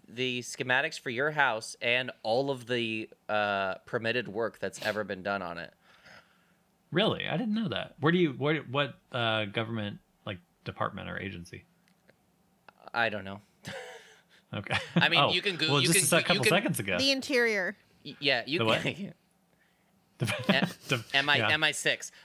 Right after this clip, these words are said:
Speaker 1: Um, you can, uh, you can Google it and fi-, and you could probably pull your stuff up online.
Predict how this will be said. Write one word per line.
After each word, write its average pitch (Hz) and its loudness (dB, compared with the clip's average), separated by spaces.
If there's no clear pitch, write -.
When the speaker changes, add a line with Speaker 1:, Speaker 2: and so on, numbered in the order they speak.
Speaker 1:
Um, 143 0
you 175 0
can, 190 0
uh, 143 2
you 175 -2
can 208 -2
Google 139 0
it 101 0
and 113 -2
fi-, 123 2
and 123 -4
you 127 -2
could 127 -6
probably 135 2
pull 123 -2
your 107 -2
stuff 110 -2
up 101 -2
online. 92 -4